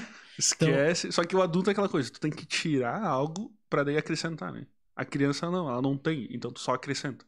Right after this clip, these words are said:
Speaker 2: Exatamente.
Speaker 1: Né? Isso, por isso que é mais difícil.
Speaker 2: Então, muitas vezes o evangelho.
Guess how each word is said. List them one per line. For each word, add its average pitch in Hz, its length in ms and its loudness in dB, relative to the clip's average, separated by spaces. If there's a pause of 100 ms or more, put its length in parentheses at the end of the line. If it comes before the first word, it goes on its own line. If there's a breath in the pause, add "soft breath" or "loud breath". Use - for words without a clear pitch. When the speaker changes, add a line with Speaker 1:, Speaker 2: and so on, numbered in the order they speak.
Speaker 2:
Exatamente. 131 460 -2
Speaker 1:
Né? 113 180 -8
Isso, 113 200 -6
por 127 120 -8
isso 117 100 -4
que 139 60 -4
é 135 40 0
mais 127 160 -2
difícil. 131 200 -8
Speaker 2:
Então, 175 180 2
muitas 190 420 4
vezes 180 220 4
o - 40 6
evangelho. 123 960 0